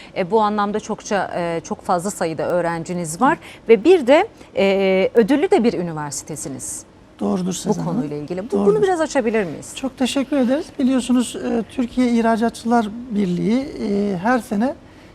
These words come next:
Speaker 2: hizmet ihracatı yapan, e, firmalara, e, ödüller veriyor. Her birini de kendi alanında değerlendiriyor. Eğitim ihra-, ihracatı alanında da on dokuz Mayıs Üniversitesi iki kez, bir kez ikincilik,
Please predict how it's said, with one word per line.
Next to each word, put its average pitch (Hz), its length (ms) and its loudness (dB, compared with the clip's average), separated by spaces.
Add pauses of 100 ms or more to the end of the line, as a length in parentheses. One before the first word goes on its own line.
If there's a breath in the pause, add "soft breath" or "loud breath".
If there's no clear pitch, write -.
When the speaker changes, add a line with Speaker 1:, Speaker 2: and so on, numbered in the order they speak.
(160)
Speaker 2:
hizmet 226 300 2
ihracatı 202 640 2
yapan, 262 300 0
e, 262 540 -8
firmalara, 226 640 0 (580 loud breath)
e, 254 40 -6
ödüller 233 600 4
veriyor. 180 300 0 (280)
Her 226 280 2
birini 226 180 4
de 233 80 0
kendi 226 320 0
alanında 220 360 0 (120)
değerlendiriyor. 208 680 2 (500 loud breath)
Eğitim 254 360 6
ihra-, 240 400 6
ihracatı 220 580 2
alanında 226 320 0
da 262 120 0
on 254 180 2
dokuz 233 240 0
Mayıs 220 240 0
Üniversitesi 214 420 -2
iki 254 180 -2
kez, 226 240 0 (680 loud breath)
bir 254 140 6
kez 233 200 2
ikincilik, 220 480 0